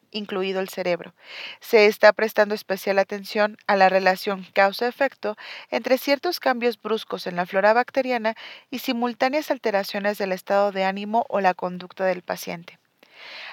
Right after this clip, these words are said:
Las teorías son diversas. Una revisión publicada en dos mil quince Kelly et al, sugiere que los déficits en la permeabilidad del intestino puede ser la causa de la inflamación que aparece en los trastornos del ánimo.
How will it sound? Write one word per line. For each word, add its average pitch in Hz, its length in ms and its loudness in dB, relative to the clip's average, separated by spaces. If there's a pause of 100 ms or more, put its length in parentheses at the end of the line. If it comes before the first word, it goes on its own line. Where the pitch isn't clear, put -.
Las 247 240 4
teorías 247 440 6
son 220 160 -6
diversas. 214 640 0 (320)
Una 302 220 8
revisión 247 500 2
publicada 196 580 4
en 190 60 -4
dos 185 200 -8
mil 208 200 -8
quince 196 500 -6 (420)
Kelly 220 300 2
et 196 240 8
al, 180 320 4 (420)
sugiere 311 560 2
que 339 140 0
los 214 280 0
déficits 208 760 -6
en 202 140 -2
la 190 120 4
permeabilidad 190 800 2
del 254 160 2
intestino 202 640 -8 (380)
puede 311 280 6
ser 269 200 2
la 247 160 2
causa 214 340 2
de 214 120 0
la 190 80 -6
inflamación 190 680 -6
que 208 140 -2
aparece 185 580 2
en 202 160 -4
los 190 160 -8
trastornos 180 600 -8
del 190 120 -2
ánimo. 208 380 2